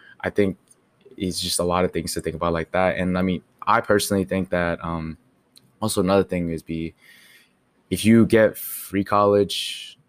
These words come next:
then obviously college is worth it to you.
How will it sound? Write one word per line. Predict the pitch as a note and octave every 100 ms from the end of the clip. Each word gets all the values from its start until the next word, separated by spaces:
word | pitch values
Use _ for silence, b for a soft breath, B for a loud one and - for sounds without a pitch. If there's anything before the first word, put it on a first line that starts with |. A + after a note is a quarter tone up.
| _ -
then | E2+ -
obviously | G2 F#2+ F2+ - D#2+ D#2+ F2 _ _ -
college | F#2+ E2 E2 - - _
is | F2+ D#2+
worth | D#2+ D#2 -
it | -
to | - D#2+
you. | D#2